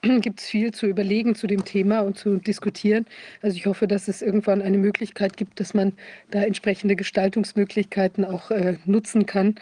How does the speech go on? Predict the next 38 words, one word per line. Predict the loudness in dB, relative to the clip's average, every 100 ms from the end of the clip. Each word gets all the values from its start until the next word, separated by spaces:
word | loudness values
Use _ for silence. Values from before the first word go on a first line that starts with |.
| -12 -20 -6
und, | 0 2 0 -4
äh, | 0 2 2
dass | -2 0
wir | 0
eben | 2 0
dieses | 0 -2 -2
Ganze | -2 0 0 0 -6 _ 0
neu | 4 4 2
denken. | -2 -6 -4
Also | -2 -4
ich | -2
finde | 0 0
es | 0
auf | -2
jeden | 0 0
Fall | 2 0
einen | 0
interessanten | -4 -4 -4 -2 -2
Ansatz, | 2 4 4 2 -12 -20 -18 -18 0
<clears throat> | 0 0 _ 4 6 6 4 2
da | 2
mal | 4
drüber | 4 2 2
nachzudenken | 0 0 2 2 2 2
und | 0 0
wie |
sich | -2 0
das | 0 2
alles | -2 0
gegenrechnen | 2 4 2 0 -12 -20 -4 -2 0 2 2
kann | 0 0
und | 0 -2
was | -2 -2
es | -4
eben | -2 -2
doch | -2 -2
auch | -2
für | 0 0